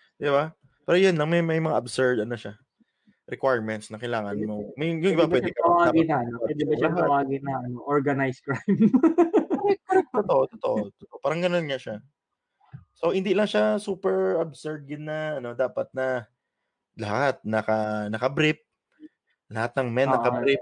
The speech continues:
Speaker 1: mga ganun. Meron kasi mga ganun eh, may, may mga ganun.
Speaker 2: Oo.
Speaker 1: So, sobrang highest level na sila.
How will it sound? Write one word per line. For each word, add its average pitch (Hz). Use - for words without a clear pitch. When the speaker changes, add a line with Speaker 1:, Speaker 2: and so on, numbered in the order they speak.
Speaker 1:
mga 127
ganun. 127
Meron 156
kasi 175
mga 165
ganun 131
eh, 113
may, 117
may 113
mga 113
ganun. 110
Speaker 2:
Oo. 107
Speaker 1:
So, 160
sobrang 135
highest 123
level 110
na 104
sila. 107